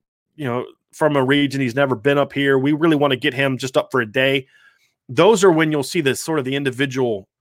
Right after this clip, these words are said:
attention given to a player. But a lot of these weekend ones that they're talking about are gonna be big events. It's gonna be a lot of kids on campus. And they,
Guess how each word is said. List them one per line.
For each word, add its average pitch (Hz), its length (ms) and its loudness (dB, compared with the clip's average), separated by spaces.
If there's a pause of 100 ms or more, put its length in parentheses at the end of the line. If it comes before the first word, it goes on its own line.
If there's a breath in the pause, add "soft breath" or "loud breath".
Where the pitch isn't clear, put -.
(560)
attention 143 500 -2
given 120 240 -2
to 123 140 -2
a 113 40 -2
player. 104 440 -6 (380)
But 147 100 4
a 143 60 6
lot 170 180 6
of 190 60 4
these 135 180 -2
weekend 151 400 0
ones 131 140 0
that 131 80 -10
they're 127 100 -2
talking 147 300 0
about 117 180 -2
are 127 80 -6
gonna 120 140 -8
be 113 240 -8
big 147 120 -4
events. 113 460 -6
It's 110 140 -16
gonna 127 120 -6
be 123 100 0
a 113 60 -4
lot 123 240 0
of 135 60 -4
kids 120 160 -12
on 113 80 -10
campus. 117 460 -10 (500 soft breath)
And 131 100 0
they, 123 280 2